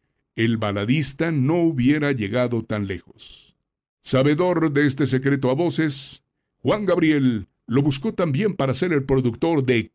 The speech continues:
Querida, con el resultado que todos conocemos. Pero regresando al tema original, la señora Vicky Carr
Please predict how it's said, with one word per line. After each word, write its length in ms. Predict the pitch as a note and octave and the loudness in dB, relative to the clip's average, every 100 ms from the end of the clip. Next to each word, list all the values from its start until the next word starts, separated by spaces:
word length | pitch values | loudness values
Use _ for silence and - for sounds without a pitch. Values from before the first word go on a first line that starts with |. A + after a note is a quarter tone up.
| - | -4
Querida, 760 | A#2 E3 B3+ A#2+ G#2+ F#2+ F#2 _ _ _ _ - | 0 4 2 2 -4 -6 -12 _ _ _ _ -4
con 160 | A#2 A#2 | 0 2
el 100 | G#2+ | 0
resultado 720 | G#2 A#2 G2+ E3 D3 C#3+ - | 0 -2 -2 -2 0 -2 -4
que 140 | F2 | -8
todos 440 | - B2+ A#2 A2 | 0 2 2 -2
conocemos. 800 | - G#2 G2 G#2 - _ - - _ _ | -4 -6 -6 -10 -12 _ -20 -20 _ _
Pero 220 | C3 E3+ E3 | -2 0 2
regresando 520 | E3 D3+ A#3+ G#3+ E3+ | 2 2 0 0 0
al 120 | C3+ | 2
tema 260 | G3 F#3 D#3 | 0 0 0
original, 720 | C#3 A2 B2+ F3 D#3 A2+ - - | 0 0 -2 0 0 0 -4 -4
la 180 | A2 G#2 | -4 -2
señora 600 | G#2+ C#3+ C3 B2 G#2+ F#2 | -2 0 0 0 -2 -6
Vicky 400 | F#2+ C#3+ D3+ G3 | -6 -6 -4 -6
Carr 480 | G3 C3 B2+ D#3 | -4 -4 -6 -12